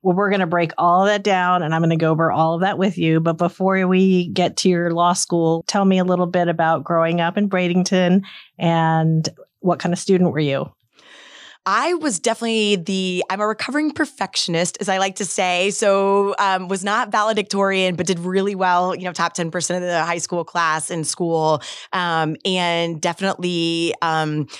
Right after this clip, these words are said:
Speaker 2: learned a lot from my mom, who's my number one mentor. She and I were together my whole life because my parents got divorced when I was super young and it was just mom and me. And she's a social worker by background. And so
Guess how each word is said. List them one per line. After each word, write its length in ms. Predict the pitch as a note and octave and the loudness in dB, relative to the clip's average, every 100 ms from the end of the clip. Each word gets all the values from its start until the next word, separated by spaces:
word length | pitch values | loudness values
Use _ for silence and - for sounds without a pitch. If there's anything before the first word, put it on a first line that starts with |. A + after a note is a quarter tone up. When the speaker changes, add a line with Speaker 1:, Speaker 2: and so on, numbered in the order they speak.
| - | -10
Speaker 2:
learned 300 | F#3 F#3+ C#4 G#3+ | -4 -2 -2 -4
a 40 | |
lot 220 | F#3+ F3+ | -2 -4
from 80 | F3 | -4
my 80 | E3+ | -4
mom, 400 | D#3 D#3 D#3+ D3 | 0 2 2 0
who's 180 | D3+ D3+ | -6 -4
my 200 | D#3+ E3 | -4 -2
number 240 | E3 E3 | -2 -2
one 340 | D3+ D3+ D3+ | -2 -4 -4
mentor. 640 | C#3+ C#3+ D3 F#3+ G3+ A#3 B3 | -4 -6 -8 -6 -4 -2 -2
She 500 | - - F3 F3+ F#3 | -2 -4 -6 -4 -4
and 120 | F3 D#3 | -4 -4
I 460 | D3+ D#3 D#3 D#3+ D3+ - - | -2 -2 0 -2 -4 -10 -16
were 220 | - E3+ E3 | -4 -2 -2
together 400 | - E3+ E3 F3 | -6 -4 -2 0
my 140 | E3 | -2
whole 280 | C#3+ D#3+ D#3+ | -2 -2 0
life 380 | D#3 E3 D#3 - | 0 0 -2 -2
because 500 | D#3 - D#3 D3+ D3+ | -6 -2 0 0 -2
my 100 | D3+ | -6
parents 320 | D3+ D3+ D#3 | -4 -6 -6
got 100 | D#3+ | -6
divorced 600 | D#3+ D3 D3 F3+ G3 - | -8 -4 -2 -2 -4 -6
when 120 | E3 | -6
I 100 | C#3 | -6
was 140 | C#3+ | -6
super 380 | - - D#3+ E3 | -6 -6 -4 -2
young 460 | D#3+ D3+ C#3+ F3 G#3+ | -2 -2 -2 -4 -4
and 20 | |
it 80 | E3+ | -6
was 80 | D3+ | -6
just 160 | D3+ - | -6 -4
mom 220 | D3 D#3+ | -2 -2
and 100 | E3 | -6
me. 320 | E3 F3 G3 - - - | -4 -2 -2 -4 -14 -8
And 340 | F#3 E3+ D#3+ D#3 | -4 -2 -2 -4
she's 300 | - F3+ E3+ | -4 -4 -6
a 60 | |
social 340 | D#3 D3+ - E3 | -4 -6 -4 -4
worker 300 | D#3 E3 E3 | -4 -2 -4
by 240 | D3 D#3 | -4 -4
background. 720 | C3+ - - E3+ F3+ G3+ G#3 | -4 -4 -4 -4 -2 -2 -4
And 180 | - E3 | -4 -4
so 360 | D3+ D#3 D#3 | -2 0 2